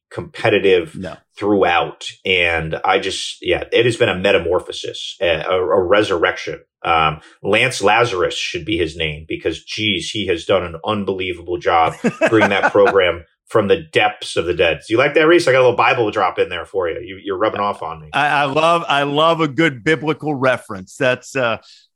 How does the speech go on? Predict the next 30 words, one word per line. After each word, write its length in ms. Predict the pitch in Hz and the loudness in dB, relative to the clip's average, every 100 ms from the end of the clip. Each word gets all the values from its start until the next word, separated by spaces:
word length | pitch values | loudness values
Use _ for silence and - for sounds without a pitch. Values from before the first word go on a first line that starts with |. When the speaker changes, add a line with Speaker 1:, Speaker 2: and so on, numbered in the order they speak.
| - | -4
Speaker 2:
that, 280 | 135 131 135 | -2 -2 0
that 260 | 135 131 - | 0 -2 0
always 440 | 156 160 156 113 | 2 4 0 -2
resonates 840 | 131 143 131 127 113 104 - - _ _ _ | 0 0 0 -4 -4 -6 -12 -20 _ _ _
with 320 | - 131 131 127 | -2 0 2 2
us 220 | 117 - | 0 -2
here. 320 | 120 92 - _ _ _ - - _ _ - | -2 -4 -8 _ _ _ -20 -20 _ _ -2
As 180 | 156 | 0
we 120 | 165 170 | 4 4
wrap 340 | 170 185 185 | 4 2 2
up 180 | 170 - | 0 2
here, 280 | 139 135 139 | 2 4 4
every, 440 | 151 160 151 143 | 2 0 0 0
every 300 | 151 147 147 | -2 0 -2
Monday, 640 | 143 147 143 123 113 104 117 | 0 0 0 -2 -6 -6 -2
I 120 | 127 | 2
like 260 | 131 131 - | 2 0 -4
to 200 | 123 113 | -4 -4
come 260 | 127 135 | -2 2
up 200 | 131 131 135 | 2 0 -2
with 220 | 127 - | -4 -4
the 80 | 120 | -8
"Dumb 440 | 98 135 143 139 | -2 0 0 0
loses 460 | 143 143 143 135 117 | 0 0 -2 -8 -4
more 180 | 135 | -2
than 200 | 123 117 | -2 -4
smart 520 | - - 135 139 135 135 | -8 -6 0 2 0 -4
wins." 520 | 123 107 90 - 82 | -4 -4 -8 -16 -14
It's 200 | 107 - | -12 -4
a, 360 | 113 104 95 | -2 -2 -6